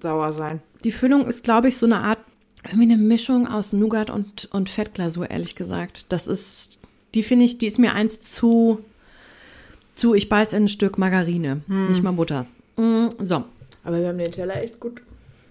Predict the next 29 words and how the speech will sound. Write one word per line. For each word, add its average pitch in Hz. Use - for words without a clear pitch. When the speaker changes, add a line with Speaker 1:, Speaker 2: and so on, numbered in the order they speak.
Speaker 2:
Ja, 160
du, 147
so, 160
Speaker 1:
wir 120
haben 131
Speaker 2:
Weihnachten. 180
Speaker 1:
den 139
gut 233
abgeso-, -
ab-, -
ab-, 214
absortiert. 170
Speaker 2:
Du, 160
ich -
fand, 190
das 135
war 120
wirklich -
ein 269
guter 277
Teller. 147
Ähm, 233
Speaker 1:
Karpfen. 190
Speaker 2:
hast 285
du 349
jemals 294
Karpfen 247
gegessen? 240
Speaker 1:
Nee, -